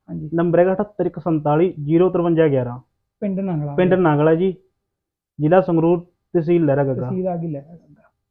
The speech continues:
Speaker 1: ਤੇ ਫਿਰ ਹੁਣ ਵੇਚਣ ਦਾ ਬਣ ਗਿਆ ਸੀ?
Speaker 2: ਵੇਚਣ ਦਾ ਬਣ ਗਿਆ ਵੀਰੇ।
Speaker 1: ਠੀਕ ਆ।
Speaker 2: ਜਹਾਜ਼ ਚੜ੍ਹਨ ਦਾ ਬਣ ਗਿਆ।
Speaker 1: ਕਿਹੜੇ ਬੰਨੇ ਜਾਣਾ?
Speaker 2: ਕੈਨੇਡਾ ਵੀਰੇ।
Speaker 1: ਕੈਨੇਡਾ ਜਾਣਾ,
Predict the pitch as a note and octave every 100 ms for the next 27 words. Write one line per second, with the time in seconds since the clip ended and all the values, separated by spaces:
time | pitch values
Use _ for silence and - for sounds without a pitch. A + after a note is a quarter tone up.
0 | _ G3 F#3 F#3+ F3 F3+ F#3 E3+ D#3+ C#3
1 | C#3 C#3+ C#3 D3+ C#3 C#3+ C3+ D#3 E3 D#3
2 | D3+ C#3 C3 C#3 C3+ D3 D3 _ _ F3+
3 | D#3 - B2+ C#3 D#3 E3 D3+ D3+ E3 D3+
4 | D3+ D3+ E3 D#3+ - - G3 G3+ G#3 F#3+
5 | F#3 F3+ D#3+ - _ - D3+ D3 C3 B2+
6 | B2+ - - F3+ E3 D#3+ D#3 C#3